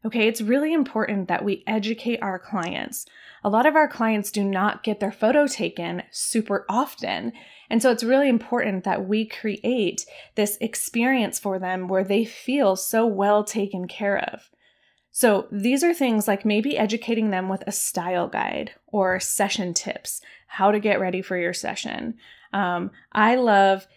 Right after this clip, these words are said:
giving tips for dads because it really helps, like, if you're a family photographer,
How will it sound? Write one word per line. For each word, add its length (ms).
giving 280
tips 400
for 160
dads 640
because 540
it 180
really 340
helps, 420
like, 140
if 120
you're 100
a 60
family 320
photographer, 640